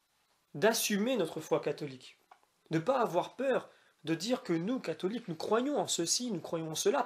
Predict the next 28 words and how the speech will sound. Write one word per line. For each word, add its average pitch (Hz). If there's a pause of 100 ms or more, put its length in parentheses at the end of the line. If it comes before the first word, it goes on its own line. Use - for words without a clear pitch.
parce 262
que 240
cela 202
nous 170
est 160
enseigné, 185 (840)
par 156
la 156
tradition, 160 (400)
tout 208
simplement 202
parce 180
que 175
la 165
tradition 165
est 180
vivante. 160 (640)
La 151
tradition, 160 (1040)
on 151
ne 143
l'obtient 143
pas 196
dans 151
un 143
petit 160
livre, 165
euh, 143